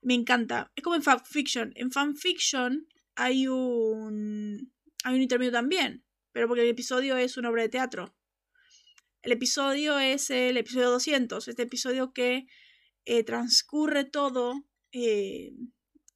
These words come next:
en rodeando a la, al musical Supernatural. Por eso, tú cuando lleguemos vas a entender lo que es. Yo, si te lo digo suena muy fumado. <laughs> Así que bueno. Eh... Después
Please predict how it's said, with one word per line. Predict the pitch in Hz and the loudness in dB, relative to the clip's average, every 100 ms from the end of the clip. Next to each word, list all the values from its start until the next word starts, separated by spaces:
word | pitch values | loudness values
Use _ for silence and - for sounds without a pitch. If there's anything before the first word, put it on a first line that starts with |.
| _ _ _ - | _ _ _ -6
en | 247 240 | -2 -2
rodeando | 220 247 247 254 262 294 | 2 2 4 2 2 0
a | 262 | 2
la, | 220 214 | 2 0
al | 240 | 0
musical | 233 240 247 - 233 233 269 | 0 0 -4 -2 0 0 -2
Supernatural. | 269 - 226 233 240 - - - _ _ _ _ _ _ _ _ | -4 -4 -4 -2 -4 -6 -12 -14 _ _ _ _ _ _ _ _
Por | 247 247 | 4 4
eso, | 226 - _ | 2 -6 _
tú | 302 302 | -4 0
cuando | 415 349 | 0 0
lleguemos | 349 339 | 0 2
vas | 294 | 2
a | 285 | 4
entender | 240 220 | 4 2
lo | - | -4
que | 202 | -4
es. | 226 - - - _ - | 0 0 -2 -20 _ -18
Yo, | - 254 | -12 -4
si | 262 240 | 0 4
te | |
lo | 254 | 4
digo | 285 285 | 4 4
suena | 277 247 | 4 4
muy | 240 | 2
fumado. | 240 208 147 - - - - - | 0 -4 -6 -12 -16 -20 -12 -6
<laughs> | 254 - - _ _ _ _ _ _ 311 302 _ _ _ _ _ _ _ _ _ _ _ _ _ _ _ | -6 -8 -20 _ _ _ _ _ _ -16 -16 _ _ _ _ _ _ _ _ _ _ _ _ _ _ _
Así | - 247 | -14 -4
que | 233 | 0
bueno. | 233 233 - - _ _ _ - | 0 0 -6 -16 _ _ _ -6
Eh... | 240 233 240 320 320 262 262 _ _ _ _ _ _ _ _ _ _ | -2 0 -2 -4 -10 -14 -14 _ _ _ _ _ _ _ _ _ _
Después | 262 285 | -4 0